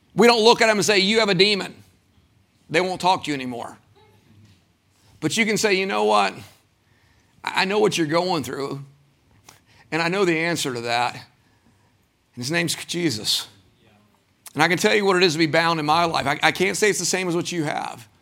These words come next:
but I can tell you the answer is Jesus. And I can pray for you. Listen, guys, I know this. People look at the area of this, like, casting out demons and all that, and I, I hear it. They're like, "Was that still needed today, Mike? Do we really need that kind of ministry in our lives today?"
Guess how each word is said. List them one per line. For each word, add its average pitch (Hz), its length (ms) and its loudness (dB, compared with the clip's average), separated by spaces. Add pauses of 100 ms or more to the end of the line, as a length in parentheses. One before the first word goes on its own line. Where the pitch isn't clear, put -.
(320)
but 156 80 -4
I 170 60 4
can 156 60 -2
tell 180 200 -2
you 151 100 -2
the 147 140 -2
answer 160 240 -4
is 110 80 -10
Jesus. 117 680 -8 (640)
And 127 80 -4
I 139 60 -2
can 139 120 -4
pray 175 200 -4
for 117 180 -8
you. 92 220 -14 (1080)
Listen, 170 320 0
guys, 151 260 2
I 180 80 -2
know 151 220 -2
this. 120 480 -4 (260)
People 185 380 2
look 175 140 2
at 175 60 0
the 175 160 2
area 165 280 4
of 160 80 0
this, 151 120 2
like, 156 160 0
casting 160 440 0
out 160 160 -2
demons 156 320 0
and 156 80 0
all 160 60 0
that, 160 300 -2 (180)
and 185 100 2
I, 202 220 4
I 196 40 6
hear 151 220 0
it. 165 80 -2
They're 180 60 4
like, 175 120 4
"Was 196 160 2
that 262 160 0
still 240 240 2
needed 180 260 -2
today, 151 320 -2
Mike? 156 600 -4
Do 202 80 2
we 233 100 2
really 214 280 4
need 190 200 0
that 175 180 0
kind 175 240 2
of 170 60 0
ministry 170 480 0
in 160 60 2
our 156 120 0
lives 156 340 2
today?" 160 500 -2